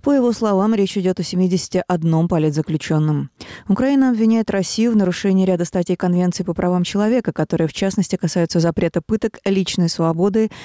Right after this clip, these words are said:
и свободы выражения взглядов. В Москве утверждают, что в России нет политзаключенных, а есть осужденные или обвиняемые в преступлениях, предусмотренных уголовным законодательством.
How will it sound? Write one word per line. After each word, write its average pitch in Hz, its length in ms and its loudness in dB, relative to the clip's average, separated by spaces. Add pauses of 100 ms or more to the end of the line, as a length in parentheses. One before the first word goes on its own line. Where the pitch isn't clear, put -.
(120)
и 233 60 0
свободы 190 420 0
выражения 165 460 2
взглядов. 156 540 0 (340)
В - 80 -2
Москве 233 320 0
утверждают, 233 460 0
что - 160 -4
в - 20 -2
России 196 340 2
нет 185 300 2
политзаключенных, 226 960 0
а 190 80 0
есть 196 240 0
осужденные 214 800 2
или 202 160 0
обвиняемые 185 720 2
в - 40 -12
преступлениях, 196 720 0
предусмотренных 190 440 0 (400)
уголовным 160 560 2
законодательством. 151 1040 0